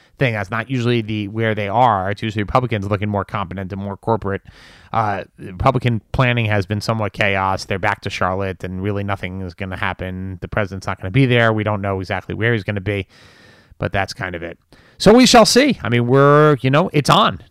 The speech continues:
It's on. This is what's happening. Uh, it's Biden-Harris. And, uh, for all that, uh, you know, against Trump, Pence, I don't believe for a second that Mike Pence will not be off the ti-, will be off the ticket. I think that would be a colossally bad move. Overall,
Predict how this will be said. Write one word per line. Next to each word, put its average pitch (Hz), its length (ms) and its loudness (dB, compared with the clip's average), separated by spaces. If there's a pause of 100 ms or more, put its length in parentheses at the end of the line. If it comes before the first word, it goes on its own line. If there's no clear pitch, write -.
It's 131 180 0
on. 160 240 2
This 120 140 -2
is 139 100 -2
what's 143 160 0
happening. 107 480 0
Uh, 101 200 -2 (140)
it's 127 320 -4
Biden-Harris. 135 1040 0 (180)
And, 117 340 0
uh, 113 320 4
for 117 240 -2
all 135 300 6
that, 139 280 4
uh, 127 60 -2
you 123 160 -2
know, 120 140 0
against 131 320 -2
Trump, 135 220 0
Pence, 147 220 2
I 123 100 6
don't 143 160 2
believe 135 220 -2
for 131 120 0
a 120 40 0
second 117 300 0
that 110 80 0
Mike 110 160 0
Pence 107 200 0
will 107 80 -4
not 104 160 -2
be 110 140 0
off 92 140 -4
the 95 60 -12
ti-, - 200 -12
will 123 120 -4
be 113 200 -2
off 104 180 0
the 113 60 -16
ticket. 131 380 -2 (360)
I 123 100 4
think 123 100 2
that 110 100 0
would 104 100 -4
be 110 60 -4
a - 20 -8
colossally 101 480 -6
bad 87 240 -6
move. 139 400 2 (420)
Overall, 117 680 4